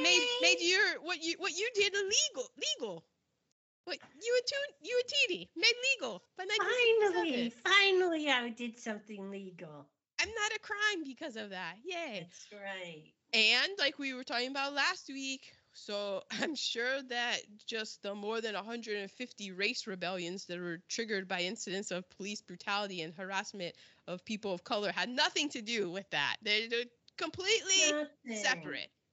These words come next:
Speaker 2: No. Yeah, exactly.
Speaker 1: Also, nineteen sixty-seven, Thurgood Marshall is nominated as the first black justice of the United States Supreme Court. He was frequent, he said frequently, quote,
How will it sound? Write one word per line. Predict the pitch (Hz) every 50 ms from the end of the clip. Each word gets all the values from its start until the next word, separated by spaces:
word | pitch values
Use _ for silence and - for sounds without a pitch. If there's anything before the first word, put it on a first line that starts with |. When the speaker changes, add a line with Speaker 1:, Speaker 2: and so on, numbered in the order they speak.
| _ -
Speaker 2:
No. | 208 202 196 190 180 175 170 170 160 156 151 151 147 - _
Yeah, | 240 233 214 175 180 -
exactly. | - - - 175 160 156 156 - _ - 143 143 139 - - _ _ _ _ _ _ _ _ _ _ -
Speaker 1:
Also, | 202 226 302 339 370 - - - 262 247 226 220 214
nineteen | 196 214 214 226 254 254 - 285 262
sixty-seven, | - - 277 262 - - 247 - - 262 254 269 277 214 190 165 175 - - _ _ _ -
Thurgood | 247 262 285 269 269 277 262
Marshall | 254 240 233 247 269 - 254 202
is | 202 202
nominated | 214 214 202 214 233 240 233 220 202 - -
as | 202 202
the | - 190 180 - _ _ _
first | - 233 233 240 247 254 - - -
black | - 233 233 220 226 226 214
justice | 196 - 208 202 208 214 - - - 196 - - -
of | 202 190
the | 196 196
United | 190 196 208 208 202 208 214 220 - -
States | - - - 185 202 196 - -
Supreme | - 196 - - - 214 202 196 196
Court. | - - - 180 185 190 160 139 - - _ _ _ _ _ _ _ _ _ _ _ _ _ _ _ _ _ _ _ _ _ _ _ _ _ _ _ _ _ _ _ _ _ _ -
He | - 247 277 277
was | 277 -
frequent, | - - - - 294 330 370 359 - - 311 285 240 - -
he | 214 247 269 285
said | - 370 349 370 330
frequently, | - - 311 302 285 - 277 226 - - 214 202
quote, | - - - 247 233 233 214 - 120